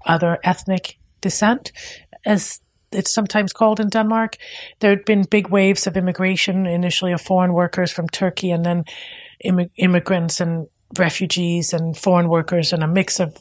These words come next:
you know, different things from other countries. And, you know, when I was in high school, it was just kind of starting, uh, I mean, there were maybe four kids in the entire school who were of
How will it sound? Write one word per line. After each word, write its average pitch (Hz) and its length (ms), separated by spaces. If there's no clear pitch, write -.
you 185 100
know, 151 220
different 170 320
things 175 280
from 170 220
other 185 220
countries. 156 640
And, 175 500
you 185 160
know, 165 480
when 180 200
I 180 140
was 190 180
in 180 80
high 175 200
school, 170 380
it 160 100
was 156 160
just - 260
kind 170 300
of 156 100
starting, 165 680
uh, 156 560
I 202 160
mean, 180 300
there 202 220
were 175 140
maybe 170 280
four 196 280
kids 180 380
in 160 80
the 156 120
entire 156 460
school 139 500
who 147 120
were 143 260
of - 180